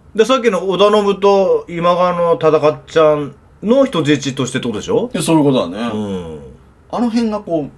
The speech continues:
Speaker 2: う密接にね、こうやって。
Speaker 1: うん。
Speaker 2: だから、お-、織田信の方がは-、ね、もうちょっとは-、早いんですよね。
Speaker 1: うんうんうんうん。
Speaker 2: なんか時代背景はね。
Speaker 1: うんうんうん。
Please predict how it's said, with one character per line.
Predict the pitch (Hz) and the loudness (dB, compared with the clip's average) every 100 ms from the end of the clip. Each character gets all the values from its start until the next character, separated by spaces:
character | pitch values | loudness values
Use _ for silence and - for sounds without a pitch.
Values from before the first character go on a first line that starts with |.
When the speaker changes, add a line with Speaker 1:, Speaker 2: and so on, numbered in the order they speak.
| - | -10
Speaker 2:
う | |
密 | 156 147 | -8 -6
接 | 165 - 147 | -8 -6 -4
に | 143 | -4
ね、 | 135 - | -6 -4
こ | 123 | -2
う | |
や | 131 | 2
っ | |
て。 | 120 | 2
Speaker 1:
う | 117 - 214 | 4 2 0
ん。 | |
Speaker 2:
だ | 208 | 2
か | 165 | 2
ら、 | 147 135 - - - - 202 | 0 -8 -20 -20 -20 -12 -8
お-、 | 208 - _ | -8 -12 _
織 | - 247 | -4 0
田 | |
信 | 262 262 262 | 2 2 2
の | 254 | 2
方 | 247 254 135 | 2 2 2
が | - | -2
は-、 | - 156 - _ _ | -4 -6 -6 _ _
ね、 | 226 247 - - | -2 -2 -4 -12
も | 147 | -10
う | 160 | -6
ち | |
ょ | 151 | -8
っ | |
と | |
は-、 | - 143 - | -6 -6 -2
早 | 151 165 | 2 2
い | 123 | 0
ん | |
で | |
す | 98 | -6
よ | - | -6
ね。 | 113 | -2
Speaker 1:
う | |
ん | 123 | 0
う | |
ん | 107 | -2
う | |
ん | 107 98 85 90 78 82 73 67 | -4 -6 -8 -10 -12 -14 -16 -14
う | - | -14
ん。 | |
Speaker 2:
な | |
ん | 107 | -14
か | - | -12
時 | 113 | -8
代 | 104 110 | -6 -4
背 | 107 107 85 | -6 -10 -12
景 | 76 | -18
は | - | -14
ね。 | |
Speaker 1:
う | 98 | -8
ん | |
う | 90 | -8
ん | 80 | -8
う | 87 | -10
ん。 | 95 82 73 | -12 -12 -16